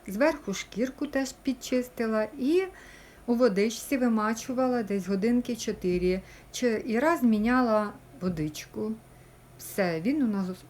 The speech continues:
він у нас готовий до приготування. Грибочки підварила, промила, порізала на невеличкі кусочки, посолила,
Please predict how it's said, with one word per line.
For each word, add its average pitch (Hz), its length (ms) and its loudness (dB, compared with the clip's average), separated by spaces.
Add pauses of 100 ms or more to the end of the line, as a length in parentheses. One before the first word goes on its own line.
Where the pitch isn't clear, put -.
(160)
він 262 280 4
у 214 80 2
нас 185 260 0
готовий 285 640 -4
до 196 200 0
приготування. 185 1080 -6 (880)
Грибочки 247 800 2
підварила, 247 1120 2
промила, 240 800 4 (680)
порізала 233 680 4
на 208 420 2 (460)
невеличкі 226 640 2
кусочки, 359 760 0 (300)
посолила, 285 880 2